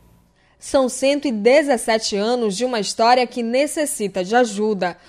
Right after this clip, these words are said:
O Instituto Histórico e Geográfico do Pará precisa de reformas urgentes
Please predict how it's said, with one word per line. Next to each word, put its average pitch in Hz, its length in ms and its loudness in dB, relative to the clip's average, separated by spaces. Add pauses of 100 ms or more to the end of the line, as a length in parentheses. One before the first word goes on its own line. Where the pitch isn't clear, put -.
(100)
O 214 100 -2
Instituto 247 460 -4
Histórico 269 500 2
e 240 40 -6
Geográfico 202 560 -2
do 240 100 -4
Pará 254 320 4
precisa 320 640 -2
de 294 100 -6
reformas 254 680 0
urgentes 233 720 -2